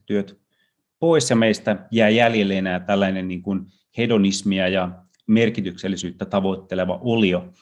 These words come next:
niin tässä mielessä pelillistäminen on tietysti tulee olemaan erityisen tärkeä, ö, tulevaisuuden kehityksen muoto, eli miten me pystytään rakentamaan sellaista elämää, jossa ihminen pystyy niinku ikään kuin maksimaalisesti tuottamaan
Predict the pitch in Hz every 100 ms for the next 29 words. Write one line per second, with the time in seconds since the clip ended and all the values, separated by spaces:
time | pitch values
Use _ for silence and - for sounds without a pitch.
0 | - - _ 95 92 107 - 107 92 92
1 | 87 107 104 98 95 98 92 92 90 90
2 | - 95 95 95 90 90 - 104 95 101
3 | 92 90 113 117 - 90 87 - _ _
4 | _ _ - 90 87 87 87 - 110 110
5 | 98 92 95 92 90 101 98 98 87 90
6 | 98 95 87 92 113 120 101 107 - 104
7 | 98 95 90 - 113 113 110 92 - 85
8 | 85 90 _ - 107 98 - 98 110 98
9 | 85 82 80 82 - 90 - _ - -
10 | _ _ - _ 110 101 101 90 90 95
11 | - 98 92 90 87 95 98 95 95 98
12 | 98 101 - 95 90 85 87 95 - -
13 | 90 - 101 98 - 87 82 82